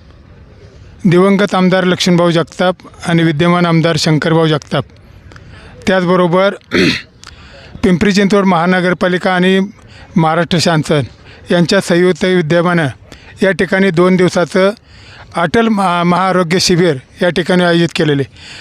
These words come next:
मागच्या दहा वर्षापासून या परिसरामध्ये दिवंगत आमदार लक्ष्मणभाऊ जगताप यांच्या माध्यमामधनं हा उपक्रम या, याच ग्राउंडवरती राबवला जातो. त्याचाच वारसा शंकरभाऊंनी हातामध्ये घेऊन हा याही वर्षी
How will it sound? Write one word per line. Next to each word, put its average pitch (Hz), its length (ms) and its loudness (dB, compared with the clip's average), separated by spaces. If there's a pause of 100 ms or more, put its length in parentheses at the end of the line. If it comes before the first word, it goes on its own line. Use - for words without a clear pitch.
(180)
मागच्या 185 320 0
दहा 170 200 0
वर्षापासून 196 680 0
या 190 100 2
परिसरामध्ये 180 800 0 (480)
दिवंगत 190 420 2
आमदार 185 380 0
लक्ष्मणभाऊ 180 440 0
जगताप 170 420 -2
यांच्या 180 280 0
माध्यमामधनं 170 720 0 (520)
हा 185 140 -2
उपक्रम 190 520 0
या, 185 240 0 (240)
याच 190 420 -2
ग्राउंडवरती 175 720 0
राबवला 175 460 0
जातो. 160 380 -2 (500)
त्याचाच 202 340 -2
वारसा 196 600 0 (380)
शंकरभाऊंनी 196 640 0
हातामध्ये 185 460 -2
घेऊन 170 280 0 (600)
हा 190 360 -2
याही 190 260 2
वर्षी 202 520 2